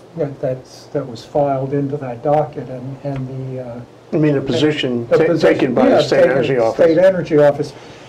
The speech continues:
Speaker 1: But on the other hand, there's a lot of things that come up where, you know, that, for example, a rate case, and, and my feeling is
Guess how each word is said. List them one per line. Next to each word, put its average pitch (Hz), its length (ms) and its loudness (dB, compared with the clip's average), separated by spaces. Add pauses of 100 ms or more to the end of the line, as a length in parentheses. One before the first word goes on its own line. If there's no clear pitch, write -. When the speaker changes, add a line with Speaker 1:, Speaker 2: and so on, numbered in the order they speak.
(120)
Speaker 1:
But 233 100 6
on 233 120 8
the 240 80 6
other 277 200 8
hand, 202 220 6
there's 165 200 0
a 165 60 4
lot 190 300 4
of 196 140 0
things 175 240 0
that 151 160 -4
come 156 200 0
up 151 280 0
where, 151 440 4 (300)
you 190 80 -4
know, 160 220 2
that, 160 240 -4
for 165 260 -2
example, 165 480 0
a 131 40 -4
rate 151 300 2
case, - 480 -14
and, 147 240 -2 (100)
and 156 140 -4
my 208 140 -2
feeling 170 420 -2
is 147 460 -2